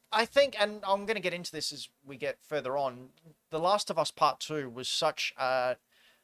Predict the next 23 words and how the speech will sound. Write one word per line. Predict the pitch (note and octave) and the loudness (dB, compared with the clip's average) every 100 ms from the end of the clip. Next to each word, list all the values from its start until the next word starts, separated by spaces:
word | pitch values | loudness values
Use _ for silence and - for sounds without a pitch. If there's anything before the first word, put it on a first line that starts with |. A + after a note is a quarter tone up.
| _ _ _ _ _ - C#3+ | _ _ _ _ _ -20 -10
genre-defining | - E3 F3+ F#3+ F#3 E3 D#3 _ _ D3 - - C3 C3+ D#3+ E3+ | 4 6 6 4 6 6 4 _ _ -6 -6 -6 -2 0 -2 -2
game. | F3 F3 A#3 D4 _ | 2 2 0 -6 _
It's | E3 D#3 - - - - F#3+ | -4 -4 -2 -4 -4 -8 -8
the | C#3+ F3 | 2 2
next | E3+ G3 - | 4 2 2
step | - F3+ F3 - | 0 2 2 0
in | D#3+ D3 | -10 -6
storytelling | - - D3 D#3 D#3 D#3 D3+ C#3 | -4 0 2 2 2 -2 -2 -4
in | C#3 D3 | -10 -10
video | C#3+ D#3 D#3 | -8 -2 0
games | D3+ E3+ F#3 | 0 -2 -4
and | C#3+ | -4
showed | - D#3 | 0 0
video | C3+ D3 C#3 | 0 0 2
games | C3+ B2+ | 0 -4
as | A#2+ A#2 | -8 -10
an | B2+ - | -8 -4
actual | C3+ - - D3+ C#3 - | -4 -4 -4 -4 -6 -4
art | B2+ B2+ - | 0 0 0
form | - B2+ D#3 G#3 | -4 -2 -2 -6
and | B2 B2+ | -8 -8
as | B2 | -8
an | A#2+ | -14